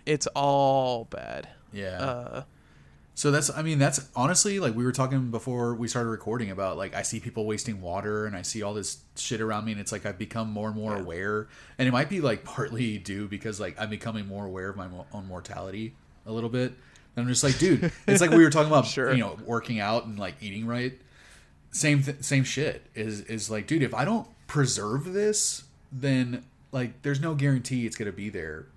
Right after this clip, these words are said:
Speaker 2: in, you know,
Speaker 1: Yeah.
Speaker 2: later on in my life. Like, uh, and that's, so I start thinking, I've been thinking about that more and more lately, and it's kind of made me, uh,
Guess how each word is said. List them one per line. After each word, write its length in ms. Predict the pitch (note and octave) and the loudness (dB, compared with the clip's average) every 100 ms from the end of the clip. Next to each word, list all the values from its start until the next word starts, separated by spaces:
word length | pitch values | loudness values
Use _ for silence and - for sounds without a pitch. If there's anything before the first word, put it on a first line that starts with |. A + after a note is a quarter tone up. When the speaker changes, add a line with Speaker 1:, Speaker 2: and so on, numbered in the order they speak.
| _ _ - _ - - - | _ _ -20 _ -20 -20 -8
Speaker 2:
in, 360 | A#2+ A2 G2+ - | -4 -4 -6 -6
you 120 | A#2+ | -2
know, 80 | A#2 | 0
Speaker 1:
Yeah. 80 | A2+ | 2
Speaker 2:
later 260 | A#2+ A#2 | 2 2
on 120 | A2+ A2+ | 0 0
in 80 | |
my 140 | G2+ F#2 | -4 -4
life. 420 | F#2 A2+ - - | -2 -4 -6 -8
Like, 220 | F2+ - - - - - _ - | -8 -8 -18 -20 -20 -20 _ -6
uh, 460 | A2+ G#2 F#2 E2+ - - - - - - | 0 0 0 -4 -8 -16 -20 -20 -20 -6
and 160 | B2+ B2 | -2 0
that's, 200 | B2 - | 0 2
so 120 | B2+ | 2
I 60 | |
start 300 | A#2 C#3 C3+ | 2 2 0
thinking, 480 | C3+ A#2 B2+ A2+ G#2 G#2 | 0 -2 -2 -2 -4 -6
I've 120 | G#2+ | -4
been 160 | B2 | -4
thinking 240 | A#2 A#2 A2+ | -2 0 0
about 200 | G#2 F#2 | -2 -2
that 220 | G2+ F#2+ | -2 -2
more 140 | G#2 G2+ | -6 -8
and 100 | F2+ | -8
more 160 | G2 | -6
lately, 360 | A2+ A#2+ C3+ C3 | -6 -6 -2 -2
and 80 | G2+ | -2
it's 100 | - | -4
kind 180 | A2+ | -4
of 120 | A2 G2+ | -4 -4
made 280 | G#2+ G#2+ | -6 -4
me, 420 | G#2+ G#2 G2+ G2 - - - - - - _ _ | -4 -4 -6 -8 -14 -20 -20 -20 -20 -20 _ _
uh, 420 | A2+ G#2+ G2 F#2 | -4 0 0 -2